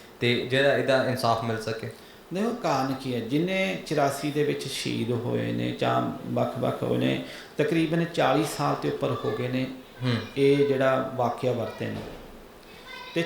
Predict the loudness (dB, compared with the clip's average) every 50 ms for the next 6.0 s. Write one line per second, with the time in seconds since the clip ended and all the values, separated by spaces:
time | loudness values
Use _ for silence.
0 | 0 2 2 4 4 4 2 2 0 0 2 2 2 2 0 0 -2 -4 -2 -2
1 | 0 0 0 0 -2 -2 -2 0 0 0 -2 -2 0 0 0 0 0 -2 -2 -2
2 | -2 -2 -2 -2 -2 -2 0 0 0 0 0 0 0 0 0 -2 -2 -4 -4 -6
3 | -6 -8 -10 -12 -14 -18 -16 -8 -4 -4 -2 -2 -4 -6 -10 -14 -20 -20 -20 -20
4 | -20 -20 -20 -6 0 4 4 4 6 4 4 4 2 0 -2 -2 0 0 2 2
5 | 2 0 0 0 0 2 2 0 0 0 0 2 2 0 0 -2 -4 -4 -4 -6